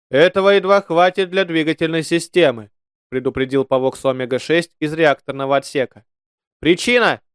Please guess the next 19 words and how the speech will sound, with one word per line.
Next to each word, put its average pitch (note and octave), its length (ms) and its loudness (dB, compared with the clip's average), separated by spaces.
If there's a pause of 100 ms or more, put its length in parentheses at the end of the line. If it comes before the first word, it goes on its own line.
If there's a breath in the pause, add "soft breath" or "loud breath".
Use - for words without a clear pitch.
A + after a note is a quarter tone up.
резко D3 300 -4
бросила C3+ 460 -2
Эша. B2 340 -4 (460)
"Восстановление F3+ 960 2
пустотных D#3 640 -2
щитов", C3+ 440 0 (320)
ответил C3+ 460 -2
Омега-шесть. C3 680 -4 (680)
"Эша, E3+ 520 0 (540)
мы D#3 160 0
под G#3 200 0
многочисленными A#3 800 0
прицелами", A3 800 0 (200)
сказала C3+ 380 0
Еха-Еха. C3 720 -2 (360)
"Головорезы G3 680 2
Хартека A3+ 540 0
заряжают G3 560 2
вулкан. G#3+ 580 0